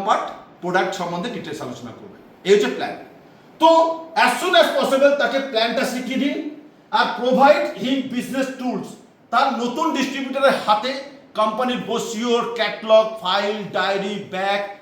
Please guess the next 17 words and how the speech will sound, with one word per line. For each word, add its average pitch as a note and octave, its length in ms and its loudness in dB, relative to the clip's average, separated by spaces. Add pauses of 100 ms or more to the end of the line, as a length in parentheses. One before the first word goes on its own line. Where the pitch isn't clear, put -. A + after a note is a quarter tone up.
কি G#3 160 -8
কি A#3 60 -6 (140)
লাগবে F3+ 300 0 (160)
সেগুলো F#3 300 -4 (140)
তার F#3 240 0
হাতে F3 200 -6 (120)
তুলে E3 260 -8
দিন, A2+ 120 -10 (460)
কিন্তু D4+ 240 2 (160)
কোনোটা C4+ 280 4 (100)
ফ্রিতে A#3 320 0
দেবেন A3 260 0
না। C4+ 80 4 (440)
তাকে F3+ 180 0 (220)
পয়সা G3+ 340 2 (160)
নিয়ে A3 180 0 (180)
তাকে G#3 180 0